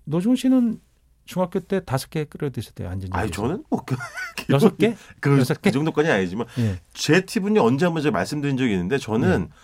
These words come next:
Speaker 2: 어묵 있잖아요. 사각 어묵, 납작한
Speaker 1: 예.
Speaker 2: 거. 그거를 엄청나게 많이 썰어서 넣어요.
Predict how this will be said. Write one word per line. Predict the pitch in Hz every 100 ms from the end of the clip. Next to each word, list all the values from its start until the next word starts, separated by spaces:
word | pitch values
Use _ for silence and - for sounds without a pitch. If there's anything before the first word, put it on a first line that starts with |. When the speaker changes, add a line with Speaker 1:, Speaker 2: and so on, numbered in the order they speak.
| - - -
Speaker 2:
어묵 | 107 180 226
있잖아요. | - 117 95
사각 | - 226 220 147
어묵, | 98 90
납작한 | 92 - 110 92 113
Speaker 1:
예. | 92
Speaker 2:
거. | 87 117 104 71 - - - _
그거를 | - 160 202 -
엄청나게 | 98 170 226 - 262 240 202
많이 | 127 90 92 110 143
썰어서 | 135 180 214 175 143
넣어요. | 76 71 67 62